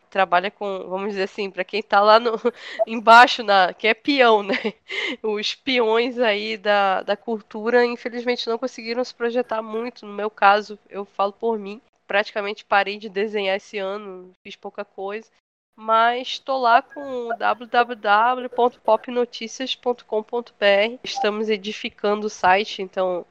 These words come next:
às vezes ele ainda tá com alguma estabilidade. Mas a ideia é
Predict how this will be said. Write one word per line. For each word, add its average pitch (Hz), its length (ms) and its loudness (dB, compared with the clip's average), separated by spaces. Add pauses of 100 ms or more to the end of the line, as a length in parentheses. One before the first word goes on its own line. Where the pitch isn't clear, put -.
(300)
às 185 120 0
vezes 190 200 0
ele 190 120 0
ainda 185 320 2
tá 185 240 2
com - 80 -8
alguma 180 200 -6
estabilidade. 180 800 -2 (420)
Mas 220 220 -4
a 240 60 0
ideia 214 500 0 (160)
é 262 340 -2